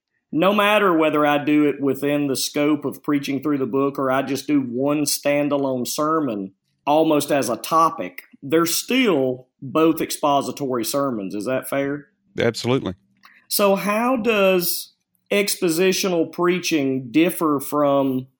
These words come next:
Speaker 1: sequential exposition?
Speaker 2: Well, sequential exposition is just a term that refers to preaching. Sometimes it's, it's called verse by verse preaching. Um, and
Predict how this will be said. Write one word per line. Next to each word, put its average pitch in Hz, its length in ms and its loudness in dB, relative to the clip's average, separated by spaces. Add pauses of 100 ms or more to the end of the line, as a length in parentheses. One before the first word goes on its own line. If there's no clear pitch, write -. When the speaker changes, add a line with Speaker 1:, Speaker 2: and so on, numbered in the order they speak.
(260)
Speaker 1:
sequential 190 680 -2
exposition? - 640 -6 (1120)
Speaker 2:
Well, 139 100 0
sequential 117 640 0 (600)
exposition 104 800 -2 (340)
is 101 180 -6
just 110 200 0
a 104 60 -4
term 101 380 0
that 98 140 0
refers 98 560 0
to 92 500 0 (420)
preaching. 95 720 0
Sometimes 98 500 -2
it's, - 300 -4
it's - 180 -6
called 92 400 -2
verse 92 400 0
by 95 300 0
verse 92 560 0 (140)
preaching. 90 720 -4 (640)
Um, 85 540 -4 (200)
and 95 440 -2